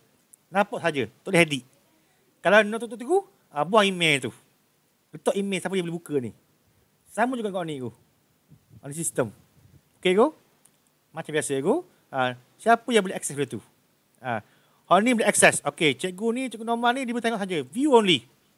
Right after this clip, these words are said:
Kan dia delete susah. Cikgu Riza, okey, boleh edit. Ah, kalau dia ni pandai komputer, ah, boleh edit. Cikgu Syahida ni, dia tak, tak reti komputer. Kan delete habis jahanam data. Ah, boleh view saja. Ada, ah, Rus Sagan ni tak andal. Dia dok, dia dok ti komputer.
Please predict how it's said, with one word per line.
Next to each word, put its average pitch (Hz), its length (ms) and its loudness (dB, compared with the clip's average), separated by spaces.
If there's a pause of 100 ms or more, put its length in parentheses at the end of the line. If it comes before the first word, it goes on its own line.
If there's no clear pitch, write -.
(180)
Kan 170 240 4
dia 170 80 -6
delete 170 320 -4
susah. 143 240 -2 (480)
Cikgu 214 240 -4
Riza, 269 240 0
okey, 180 160 -4
boleh 175 160 2
edit. 165 200 -2 (200)
Ah, 127 160 -2
kalau 156 240 2
dia 180 160 -2
ni 196 80 -2
pandai 165 240 4
komputer, 233 400 0
ah, 131 160 -6
boleh 160 160 -2
edit. 139 160 -8 (560)
Cikgu 180 320 -2 (400)
Syahida 214 400 4
ni, 269 80 -4
dia 233 160 -2
tak, - 320 -10
tak 208 80 -4
reti 196 160 -4
komputer. 180 480 -4 (240)
Kan 165 160 2
delete 180 240 -2
habis 190 160 -2
jahanam 139 240 4
data. - 320 2
Ah, 143 160 -6
boleh 175 160 -4
view 175 160 -6
saja. 123 240 -6 (1400)
Ada, 139 160 2 (160)
ah, 143 80 -2
Rus 156 160 -6
Sagan 214 240 2
ni 254 80 -4
tak 214 160 -8
andal. 156 240 4 (200)
Dia 175 260 -8
dok, - 60 -12
dia 175 120 -4
dok 185 200 -6
ti 196 120 -6
komputer. 175 380 -2